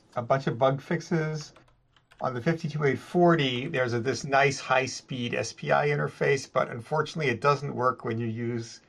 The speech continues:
it with B L E at the same time. So, uh, we disabled that so we wouldn't get crashes.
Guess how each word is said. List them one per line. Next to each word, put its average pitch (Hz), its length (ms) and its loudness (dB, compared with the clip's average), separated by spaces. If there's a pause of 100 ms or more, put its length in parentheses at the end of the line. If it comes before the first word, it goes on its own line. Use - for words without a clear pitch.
(160)
it 127 160 -6
with 120 240 -6 (360)
B 135 140 -2
L 131 140 0
E 123 140 -2
at 120 120 -2
the 120 100 -4
same 113 320 -2
time. 117 480 -2
So, 113 420 -2 (800)
uh, 117 400 4
we 123 100 -6
disabled 117 640 -2
that 113 320 4
so - 100 -10
we 113 140 -6
wouldn't 107 260 -6
get 107 220 -8
crashes. - 640 -6